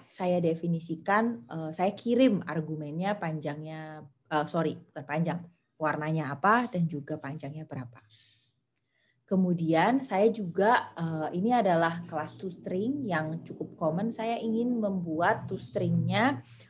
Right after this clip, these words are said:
untuk, eh, kalau saya ingin mencetak tentang cube ini, saya harus mendefinisikan kelas toString. Dan saya ingin melakukan,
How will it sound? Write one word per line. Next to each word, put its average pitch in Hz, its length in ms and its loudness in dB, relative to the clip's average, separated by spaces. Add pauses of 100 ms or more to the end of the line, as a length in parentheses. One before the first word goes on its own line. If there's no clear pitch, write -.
untuk, 175 720 0
eh, 165 320 0
kalau 208 240 4
saya 233 240 4
ingin 226 240 2
mencetak 208 640 0
tentang 185 400 0
cube 185 240 -2
ini, 196 240 -2
saya 202 240 -4
harus 185 320 -4
mendefinisikan 170 800 -2
kelas 147 320 -12
toString. 202 480 -4 (720)
Dan 262 240 6
saya 233 240 2
ingin 220 320 0
melakukan, 190 800 -2